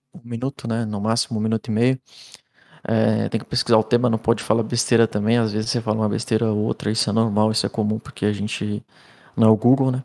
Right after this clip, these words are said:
Igual você falou mesmo aí no começo, aí o Google tem que tá do lado, né? E, e, e às vezes até o Google erra, né? Então, quem dirá a gente aí, né?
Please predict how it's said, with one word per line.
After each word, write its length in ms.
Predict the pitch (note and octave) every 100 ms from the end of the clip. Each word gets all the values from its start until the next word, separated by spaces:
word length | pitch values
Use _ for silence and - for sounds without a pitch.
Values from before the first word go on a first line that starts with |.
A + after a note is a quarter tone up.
| -
Igual 160 | A2
você 200 | G2+ A#2+
falou 260 | - A2 A2
mesmo 240 | G#2 G#2+
aí 80 | G#2+
no 80 | G#2
começo, 460 | - G#2+ A2 - A2+
aí 120 | B2
o 60 |
Google 240 | A#2 A#2 A2+
tem 80 | A2+
que 80 |
tá 80 | A2
do 120 | A2
lado, 360 | G#2 A2 C3 C#3+ _ - - - - _ _ _ _ -
né? 240 | - A#2 A2+
E, 160 | G#2+ _
e, 180 | D#3+ A#2
e 260 | A2+ -
às 140 | A2 A2+
vezes 160 | B2
até 160 | B2 C3
o 80 | C#3+
Google 260 | C3+ C#3
erra, 280 | A#2+ B2 A#2
né? 100 | A2
Então, 600 | A2 - G#2 A2 A2 G#2+ B2 _ -
quem 200 | - A2+
dirá 300 | A2+ A2+ A#2
a 80 | B2
gente 380 | A2+ G#2+ G#2 G#2+
aí, 140 | G2
né? 300 | G#2 G2+ G2+